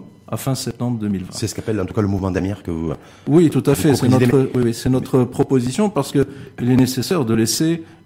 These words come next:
Speaker 1: un petit temps de répit à nos entreprises et aux plus fragiles d'entre elles, de retrouver un peu leur marque et de remettre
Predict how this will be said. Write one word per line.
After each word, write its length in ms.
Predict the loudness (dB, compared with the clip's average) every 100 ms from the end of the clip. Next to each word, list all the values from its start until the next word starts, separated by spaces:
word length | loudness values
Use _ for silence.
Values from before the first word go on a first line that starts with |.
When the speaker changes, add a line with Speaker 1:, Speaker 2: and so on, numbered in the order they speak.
| _
Speaker 1:
un 100 | 0
petit 400 | 2 0 0 -6
temps 240 | -2 0 2
de 100 | 2
répit 520 | 2 0 -4 -4 -4 -2
à 100 | 0
nos 240 | 0 -2
entreprises 480 | -4 -6 -6 -6 -4
et 60 |
aux 120 | -6 -6
plus 160 | -10
fragiles 360 | -8 -6 -6 -6
d'entre 240 | -8 -6
elles, 160 | -4 -4 -8 -20 -10
de 60 | -4
retrouver 400 | -2 -2 -2 2
un 120 | 2
peu 120 | 0
leur 220 | -2 -2 0
marque 260 | -2 -2 -6
et 80 | -4
de 100 | 0
remettre 460 | 2 2 2 -4